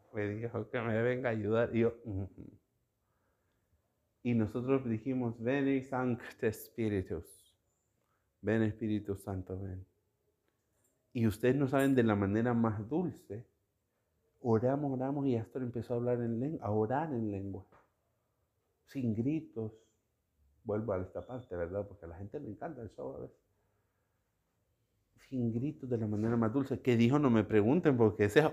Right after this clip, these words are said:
otro don que otras personas tienen, ¿verdad? El de interpretar lo que la, porque cuando las personas que hablan en las lenguas, en lengua, está hablando con Dios, es su espíritu que habla con Dios.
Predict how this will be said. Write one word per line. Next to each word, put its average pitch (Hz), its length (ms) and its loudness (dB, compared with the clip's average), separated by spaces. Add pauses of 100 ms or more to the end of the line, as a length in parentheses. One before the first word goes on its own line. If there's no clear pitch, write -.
otro 110 380 6
don 139 260 4
que 135 60 2
otras 101 240 0
personas 95 520 -6
tienen, 113 420 -4
¿verdad? 110 380 -4 (400)
El 117 120 -6
de 117 80 -2
interpretar 107 760 0
lo 107 180 -2
que 117 80 -6
la, 101 140 -4
porque 113 320 -6
cuando 110 260 2
las 101 80 0
personas 123 440 -4
que 147 100 2
hablan 143 220 4
en 139 140 2
las 127 180 0
lenguas, 139 580 -2 (180)
en 110 160 -4
lengua, 151 380 -2 (500)
está 120 280 2
hablando 131 500 4
con 107 260 0
Dios, 156 220 2 (160)
es 120 80 -8
su - 100 -4
espíritu 127 720 -6
que 98 80 -8
habla 95 240 -4
con 95 240 -10
Dios. 147 120 -8